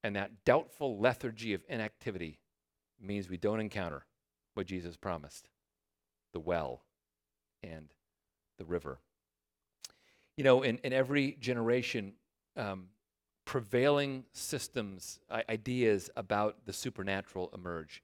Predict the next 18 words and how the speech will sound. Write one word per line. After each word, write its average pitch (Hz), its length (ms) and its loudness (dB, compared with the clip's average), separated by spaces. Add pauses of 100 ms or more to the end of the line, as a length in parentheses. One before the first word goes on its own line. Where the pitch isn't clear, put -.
(600)
In 143 120 2
the 160 80 2
twentieth 151 360 0
century, 120 500 -4 (2250)
people 151 320 2
doubted 123 520 4
the 104 60 -8
supernatural. 92 680 -6 (1160)
A 113 40 -8
lot 127 200 8
of 117 80 4
liberal 135 380 6
theologians 120 960 2 (500)
doubted 131 320 12
the 113 60 -4
supernatural. 95 680 -4
They 113 140 4
demythologized 110 1900 2